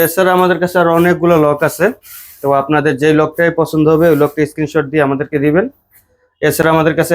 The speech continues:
হ্যাজবল, সিট ক্যারি, এই সাইডে অনেকগুলো আছে, পর্দার ক্লাম, পর্দার মিনার, সবই আমাদের কাছে আছে। আপনারা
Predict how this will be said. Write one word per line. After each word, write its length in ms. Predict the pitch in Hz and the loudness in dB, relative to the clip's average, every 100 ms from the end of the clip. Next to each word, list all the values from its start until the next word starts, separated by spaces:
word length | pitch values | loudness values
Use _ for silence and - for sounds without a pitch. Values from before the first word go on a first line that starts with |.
| 139 | 0
হ্যাজবল, 520 | 147 143 135 160 165 165 - _ - | 0 0 0 0 0 -2 -8 _ -6
সিট 200 | 156 156 - | -4 -4 -4
ক্যারি, 280 | 156 156 165 - 151 | 0 0 -2 -4 -4
এই 60 | 139 | -2
সাইডে 280 | 151 143 151 143 - - | -2 0 0 -2 -6 -4
অনেকগুলো 340 | 151 143 151 147 | -2 0 0 0
আছে, 180 | - 156 | 0 -4
পর্দার 300 | 151 139 147 135 | -2 -2 -2 0
ক্লাম, 260 | 143 147 156 180 _ _ _ _ _ _ _ _ _ _ _ _ _ 139 | 0 0 -2 -10 _ _ _ _ _ _ _ _ _ _ _ _ _ -2
পর্দার 260 | 131 143 135 | 0 2 4
মিনার, 260 | 135 147 165 | 4 2 0
সবই 200 | 143 139 139 | 0 2 2
আমাদের 200 | 139 143 | 0 -2
কাছে 160 | 139 139 120 | -4 -2 -4
আছে। 180 | - 175 170 | -2 -2 -2
আপনারা 220 | - 139 | -2 -2